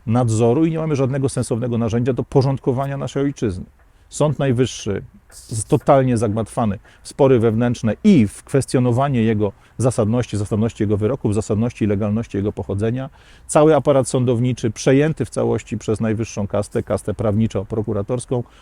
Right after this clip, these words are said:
Prokuratura działająca wyłącznie praktycznie na zlecenie polityczne. Do tego instytucje państwowe, skarbowe, finansowe i weterynaryjne, zdrowotne, takie, śmakie i owakie. One wszystkie dzisiaj, po tych kilku latach,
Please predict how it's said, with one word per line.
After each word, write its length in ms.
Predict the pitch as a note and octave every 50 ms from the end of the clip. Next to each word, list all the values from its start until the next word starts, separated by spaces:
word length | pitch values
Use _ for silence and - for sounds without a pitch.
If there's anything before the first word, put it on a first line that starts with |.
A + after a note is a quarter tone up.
| _ _
Prokuratura 640 | - - C#3+ - - C#3+ D3 C#3 - D3 D3 C#3 C3+
działająca 520 | A2+ B2+ B2+ B2+ A#2+ B2 B2 A2 - A#2+ A#2
wyłącznie 640 | A2+ A#2 C#3+ D#3+ E3+ F#3+ F#3 D#3+ - - A#2 A2
praktycznie 440 | - - A2+ - - C3 - - A#2
na 140 | A2 A2+ A2+
zlecenie 480 | G#2+ A2 G#2+ G#2 - B2 A2 G#2+ G2+ F#2
polityczne. 600 | A2+ G#2 G2+ G2 - B2+ - - C3 B2 A#2+ - - - - - - - _ A#2+
Do 120 | C3 B2+
tego 220 | - D3+ C#3 C#3+
instytucje 520 | C#3+ C3+ - - B2+ A2 C#3+ C3+ - C#3 A#2
państwowe, 500 | - A#2+ A2+ - - - C#3 C3 C3 A#2+
skarbowe, 680 | - - - B2+ B2+ A#2 B2+ C3 C3 A2+ B2 B2 A#2+ A2 - - - - -
finansowe 1000 | - D3+ C#3 C#3 C3+ C3 A2+ - - C3 B2 A#2 A2 A#2+ A#2 A2+ A2 A2 A#2 - - -
i 220 | D3 C3+ B2+ B2+ B2 A2+ -
weterynaryjne, 1000 | B2+ B2 D3+ - - D3+ C3+ C#3 B2+ B2+ B2+ B2 B2 A#2 A#2 A2+ A2 G#2+ G#2 G2+
zdrowotne, 800 | G2+ G#2+ A2 C3 C#3+ C3 B2 C#3+ C#3 - - B2 A#2 G#2+ G#2 G#2 - - - _ _
takie, 300 | - D#3 D3 - - C3
śmakie 360 | - - C3+ B2+ A#2+ - B2+ A#2+
i 40 |
owakie. 520 | A2+ G#2+ G2+ G#2+ G2 G#2 - C#3 D3+ F#3+ G#3+ - _ _ _ _ _
One 200 | - C#3 D3 D3+
wszystkie 440 | - - - G3 - - - E3+ D3
dzisiaj, 380 | C3+ C#3 A#2 - - F#2+ G#2+ -
po 120 | B2 G#2+
tych 260 | - B2+ A#2+ - -
kilku 360 | - - F3+ F3 F3+ - -
latach, 540 | C3+ B2 A#2 A2 - D#3 F#3 F3+ - - _